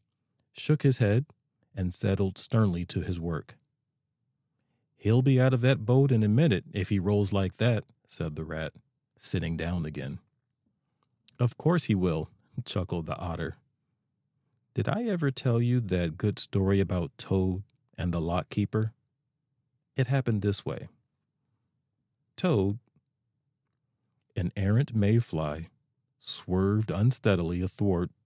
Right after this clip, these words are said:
the current intoxicated fashion affected by young bloods of mayflies seeing life. A swirl of water and a cloop, and the mayfly was visible no more. Neither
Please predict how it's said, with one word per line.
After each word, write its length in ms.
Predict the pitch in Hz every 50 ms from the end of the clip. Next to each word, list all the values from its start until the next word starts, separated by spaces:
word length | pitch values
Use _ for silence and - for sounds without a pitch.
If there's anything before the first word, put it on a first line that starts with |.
| _ -
the 100 | - 90
current 420 | - - - 98 95 98 101 - -
intoxicated 840 | - 98 90 85 - 101 95 - - 107 95 - 101 101 101 110 -
fashion 480 | - 95 85 85 85 - - 98 90 85
affected 420 | - - 92 90 - - 98 82
by 120 | 87 87 85
young 320 | 82 82 87 90 95 95
bloods 340 | 92 - 87 87 90 87 92
of 140 | 95 85 85
mayflies 580 | 90 87 87 87 - 92 85 85 87 87 82
seeing 300 | - - 87 87 95 101
life. 460 | 87 82 78 80 80 78 - - - _ _ _ _ _ _ _ _ _ _ _ _ _ _ _ _ -
A 80 | - -
swirl 460 | - - - 101 107 117 120 123 131
of 80 | 135 120
water 440 | 104 101 101 101 101 101 104 107 - _ _ _ _ _ _ _ -
and 120 | - 98 85
a 60 | 82
cloop, 400 | - - - 247 277 _ _ _ _ _ _ _ _ _ _ _ _ _ _ _ _ _ -
and 100 | 165 151
the 60 | 143
mayfly 520 | 120 110 104 101 101 101 - 104 98 95 98
was 240 | 92 87 85 80 80
visible 540 | 73 85 90 92 85 98 92 95 92 92 95
no 200 | 90 87 85 87
more. 420 | 85 85 82 78 69 69 80 - _ _ _ _ _ _ _ _ _ _ _ _ _ _ _
Neither 460 | 95 95 98 101 95 - 80 80 90